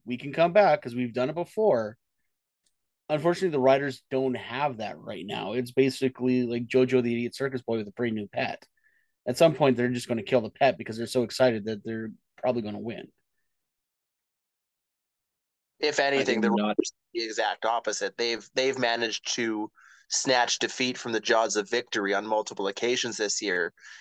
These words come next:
Speaker 2: and that's gotta get into your head. You know, you've, they've seen two double or two score or fourteen plus point leads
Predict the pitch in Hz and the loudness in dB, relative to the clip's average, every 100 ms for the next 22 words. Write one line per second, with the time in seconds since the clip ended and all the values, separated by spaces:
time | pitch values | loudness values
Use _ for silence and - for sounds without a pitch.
0 | - - 143 175 202 143 131 135 131 123 | -10 -2 0 2 0 0 2 2 0 0
1 | 113 113 98 - 95 - - _ _ _ | -2 -4 -6 -4 -4 -6 -12 _ _ _
2 | _ _ 127 123 131 131 147 135 - 143 | _ _ -4 -2 -2 -2 -2 -2 -2 -2
3 | 135 - 165 156 151 - _ _ _ _ | -4 -2 -2 0 -4 -8 _ _ _ _
4 | _ _ _ - 135 143 147 131 - - | _ _ _ -2 0 0 -2 -2 -6 -6
5 | 175 165 - 143 135 131 127 - _ _ | -4 -4 -2 0 0 -2 -4 -10 _ _
6 | _ _ _ _ 135 127 _ - 160 151 | _ _ _ _ -6 -6 _ -4 -2 -2
7 | 151 139 139 - 151 123 113 151 143 110 | -4 -2 -2 -2 -2 -2 -4 -4 -4 -4
8 | - | -8